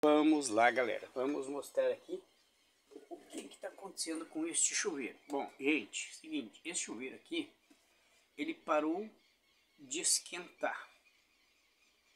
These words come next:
tá? Isso aí é uma coisa comum, que acontece muito com o chuveiro, que é o famoso deixar de esquentar. E esse chuveiro aqui deixou de esquentar.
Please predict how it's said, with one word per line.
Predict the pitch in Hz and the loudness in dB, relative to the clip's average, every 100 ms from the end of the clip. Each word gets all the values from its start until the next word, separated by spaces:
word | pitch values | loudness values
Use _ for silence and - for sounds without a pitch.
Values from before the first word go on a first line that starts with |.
| _ _ _ | _ _ _
tá? | 127 139 - - | -4 -4 -6 -6
Isso | 156 - 127 | 2 2 2
aí | 135 | -2
é | 170 | 0
uma | 165 156 120 117 120 | 0 -2 -2 -2 -4
coisa | - 143 147 - - - | -4 -8 -8 -8 -16 -12
comum, | 233 247 311 311 - _ _ _ _ _ _ _ _ | -6 0 0 0 -8 _ _ _ _ _ _ _ _
que | - | -18
acontece | 131 143 135 151 - 185 | -10 -8 -6 -6 -6 -6
muito | 160 156 185 247 247 214 | -4 -4 -2 -4 -8 -10
com | - 165 | -6 -4
o | |
chuveiro, | - 160 113 98 - - | -4 -6 -8 -10 -12 -8
que | 165 | -2
é | 165 208 - _ _ _ _ _ _ | -2 -2 -10 _ _ _ _ _ _
o | - | -10
famoso | 214 185 139 165 190 - - - _ _ _ | -6 -2 -2 -2 -6 -12 -14 -20 _ _ _
deixar | 147 156 - 139 | -6 -4 -2 -4
de | 147 | -2
esquentar. | - - - - 101 - _ | -4 -4 -12 -8 -10 -10 _
E | 151 165 | -4 -2
esse | - - | 0 -2
chuveiro | - 123 135 | -4 -4 -6
aqui | 123 143 | -6 -6
deixou | 202 - 156 | -6 -4 -6
de | 147 | -8
esquentar. | - 170 - - | -10 -12 -10 -14